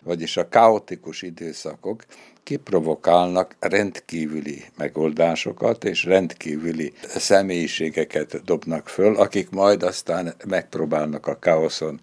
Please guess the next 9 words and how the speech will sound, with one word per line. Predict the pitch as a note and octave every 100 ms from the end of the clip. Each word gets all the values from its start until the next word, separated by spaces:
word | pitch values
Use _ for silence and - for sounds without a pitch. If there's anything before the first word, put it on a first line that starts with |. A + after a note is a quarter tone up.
| -
fölül | - F2 E2 D#2 -
emelkedni. | F2+ E2 D#2 D2 - D2 D2+ D#2 -
Én | - G#2+
most | G#2+ G#2
szeretnék | - - C3 G2+ G2 F2+
bemutatni | E2+ G2+ F#2+ F#2 - F#2
két | - A#2 G2+ E2+ - - - - - F2
érdekes | F#2 D#2+ D#2+ - D2+
személyiséget. | - - D2+ D2+ C#2+ - - - - A#2 C#3